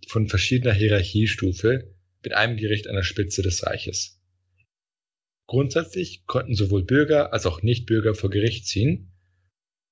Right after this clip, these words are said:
Und wenn man aber selbst nicht in der Lage war zu reisen, konnte man auch einen Repräsentanten schicken, der einen vertrat.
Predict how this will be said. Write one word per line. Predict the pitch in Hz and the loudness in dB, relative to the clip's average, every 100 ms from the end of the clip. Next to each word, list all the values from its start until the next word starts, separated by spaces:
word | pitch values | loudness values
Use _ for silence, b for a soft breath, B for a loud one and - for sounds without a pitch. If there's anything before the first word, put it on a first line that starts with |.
| _ | _
Und | - 117 120 | 2 2 4
wenn | 110 | 4
man | 107 | 4
aber | 98 90 | 4 4
selbst | 104 123 | 2 2
nicht | 120 - | -2 -4
in | |
der | 92 | -2
Lage | 92 98 104 | 0 0 0
war | 92 85 | -4 -4
zu | - 98 | -6 -2
reisen, | 101 135 139 151 147 _ _ _ _ | 2 2 -2 -8 -14 _ _ _ _
konnte | - 110 104 | -4 -2 0
man | 107 | 0
auch | 95 | 0
einen | 92 | 0
Repräsentanten | 95 92 95 92 92 - - | 0 -2 -2 -2 -2 -4 -8
schicken, | - 92 95 | -10 -6 -4
der | 90 | -2
einen | 85 87 | -2 -4
vertrat. | 85 87 - - - | -6 -8 -6 -8 -10